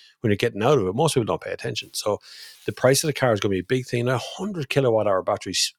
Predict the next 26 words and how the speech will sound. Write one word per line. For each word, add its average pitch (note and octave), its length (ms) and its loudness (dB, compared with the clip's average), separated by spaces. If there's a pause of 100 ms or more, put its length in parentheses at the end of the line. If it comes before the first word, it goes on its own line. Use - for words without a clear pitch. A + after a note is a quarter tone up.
absolutely A2 560 -2
enormous F2 760 -2 (380)
and G2+ 120 -6
possibly E3+ 540 -2
a G#2+ 40 2
sort B2+ 260 2
of F#2 100 -4
waste A2 500 0
of G2 60 -4
efficiency F#2+ 560 -2
if - 120 -12
you A2 60 -14
think F3+ 240 -2
about F2+ 280 -2 (680)
what A#2+ 220 4
you A2 80 2
could G2 140 0
do A#2 160 4
with G2 160 -2
two - 220 -4
fifty - 440 -2
kilowatt E2 380 -2
hour D#2 160 -2
batteries. F2 460 -4
You - 80 -4
know, F#2 260 -2